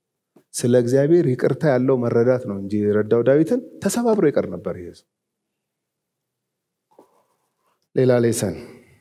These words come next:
ንጉሥ እንደዚህ ተንከባሎ ንስሐ ከገባ እኛማ፣ እኛማ እንዴ፣ እኔ ንጉሥ አይደለሁም። ንጉሥ ነው እንግዲህ እንዲህ አይነት ንስሐ የገባው፣ ንጉሥ ነው ስብርብሮ የወጣው።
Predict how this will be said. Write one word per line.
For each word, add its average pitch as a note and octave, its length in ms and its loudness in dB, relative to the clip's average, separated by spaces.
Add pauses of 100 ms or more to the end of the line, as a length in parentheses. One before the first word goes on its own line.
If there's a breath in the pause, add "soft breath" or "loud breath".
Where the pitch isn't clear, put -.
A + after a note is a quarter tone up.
(1200 loud breath)
ንጉሥ E3 320 2
እንደዚህ D#3 360 2
ተንከባሎ C#3+ 540 2
ንስሐ C3+ 400 -2
ከገባ B2 320 0 (680)
እኛማ፣ D3 360 0 (2250)
እኛማ C3+ 320 -2 (880)
እንዴ፣ E3+ 200 0 (100)
እኔ C4 120 2 (100)
ንጉሥ G#3 260 0
አይደለሁም። D#3+ 440 2 (1700 loud breath)
ንጉሥ G#3+ 260 2
ነው C#4 120 4
እንግዲህ F3+ 280 4
እንዲህ D#3+ 220 0
አይነት D3+ 240 4
ንስሐ D3 240 0
የገባው፣ C3 320 4
ንጉሥ F#3 280 2
ነው A3 120 2
ስብርብሮ D3 380 2
የወጣው። A#2 400 0